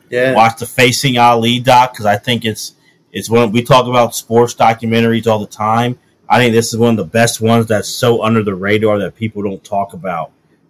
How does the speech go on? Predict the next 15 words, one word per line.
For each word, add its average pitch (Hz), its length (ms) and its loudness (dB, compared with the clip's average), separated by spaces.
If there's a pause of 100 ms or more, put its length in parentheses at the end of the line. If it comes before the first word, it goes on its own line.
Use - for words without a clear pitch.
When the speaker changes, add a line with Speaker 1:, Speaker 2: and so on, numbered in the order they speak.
Speaker 2:
Facing 107 480 -2
Ali. 101 420 0
So 92 160 -14
please 117 420 -4
watch 110 340 0
that 107 420 0 (320)
and 110 200 0
let 139 160 6
us 170 200 0
know 151 160 4
what 131 220 -2
you 127 80 0
think 110 440 -2 (340)
about, 107 500 2
uh, 95 400 0